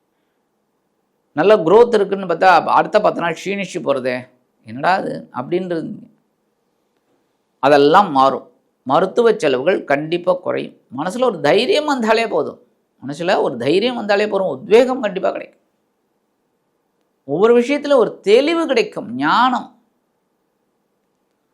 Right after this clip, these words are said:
அதே மாதிரி வெற்றிகள் குவியக்கூடிய ஒரு மாதம்னே சொல்லலாம். ஏன்னா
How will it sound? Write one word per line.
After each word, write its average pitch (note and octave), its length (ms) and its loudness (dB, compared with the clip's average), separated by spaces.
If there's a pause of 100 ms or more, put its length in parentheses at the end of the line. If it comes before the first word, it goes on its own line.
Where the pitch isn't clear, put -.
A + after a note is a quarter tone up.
(1160)
அதே G3+ 180 4
மாதிரி D4 180 4
வெற்றிகள் C4+ 760 4
குவியக்கூடிய B3 800 2
ஒரு G3+ 220 4
மாதம்னே G#3+ 560 2
சொல்லலாம். F3+ 560 -2
ஏன்னா G3 460 -2